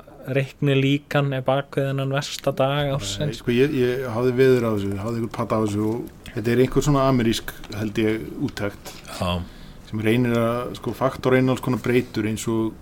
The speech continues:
Speaker 2: einhvern veginn, æ, þú veist, þetta er eitthvað, hvað er langt í lau-, eða útborgun og eitthvað, ég
Speaker 1: Mm.
Speaker 2: eða, sko, og eitthvað svo alls, alls konar svona.
Speaker 1: Já.
Speaker 2: Ég held að, ég held að, sko, íslenskar aðstæður er ekki alveg fyllilega við í þessu
Speaker 1: Nei, nei, nei.
Speaker 2: samhengi, sko.
Speaker 1: Nei.
Speaker 2: Og væntanlega líka fær fólk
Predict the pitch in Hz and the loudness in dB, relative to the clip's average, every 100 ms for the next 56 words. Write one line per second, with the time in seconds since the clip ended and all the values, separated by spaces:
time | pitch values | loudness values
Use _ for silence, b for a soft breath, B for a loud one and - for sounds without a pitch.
0 | - 95 95 98 101 - - - - 101 | -12 -8 -6 -6 -6 -10 -18 -10 -4 -2
1 | 101 98 90 - 101 101 95 92 104 104 | -2 -2 -4 -4 -4 -4 -6 -4 -2 -2
2 | 104 95 110 107 101 104 107 110 113 104 | -2 -4 -2 0 2 2 0 -2 -4 -4
3 | 90 B B B - 120 104 - - 113 | -6 B B B -12 -12 -12 -10 -6 -6
4 | 98 120 113 110 113 107 120 113 - - | -6 -6 -4 -4 -6 -4 -4 -4 -6 -4
5 | 113 113 113 113 113 110 104 98 95 - | 0 2 2 2 2 2 0 -2 -4 -10
6 | - 120 131 - - 151 - 135 131 135 | -8 -2 0 -2 -2 -2 0 -2 -2 -4
7 | 156 147 151 - - 143 156 - 156 156 | -2 0 0 -2 -6 -4 -4 -2 0 0
8 | 160 151 - 117 107 104 98 123 135 135 | 0 -4 -4 -2 0 0 2 6 6 6
9 | 143 127 131 127 127 123 - - - - | 4 2 2 2 2 0 -8 -12 -12 -10
10 | - 143 151 143 139 151 151 143 135 151 | -6 -4 -2 -4 -2 -2 0 2 4 4
11 | 139 151 147 - 156 180 170 170 180 185 | 2 0 0 -4 -2 0 0 2 2 2
12 | 180 175 107 104 101 101 98 98 95 90 | 0 4 6 8 6 6 4 4 4 2
13 | 175 - 156 101 95 98 - - 101 110 | -2 -4 0 2 0 -2 -10 -10 -4 -2
14 | 135 - 127 127 123 123 127 123 135 120 | -2 2 4 4 2 -2 -2 0 -2 -4
15 | - | -8